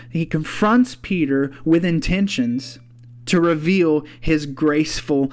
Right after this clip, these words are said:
love for Peter, to, to cover up the, the sin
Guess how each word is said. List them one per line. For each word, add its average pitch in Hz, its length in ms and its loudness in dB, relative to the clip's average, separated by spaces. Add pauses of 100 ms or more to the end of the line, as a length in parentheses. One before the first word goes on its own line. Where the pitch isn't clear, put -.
(160)
love 139 440 0 (120)
for 131 140 -2
Peter, 123 480 -8 (640)
to, 175 260 0
to 175 240 -2
cover 190 680 -2
up 170 400 -4 (280)
the, 147 360 0
the 135 180 -2
sin 196 720 -2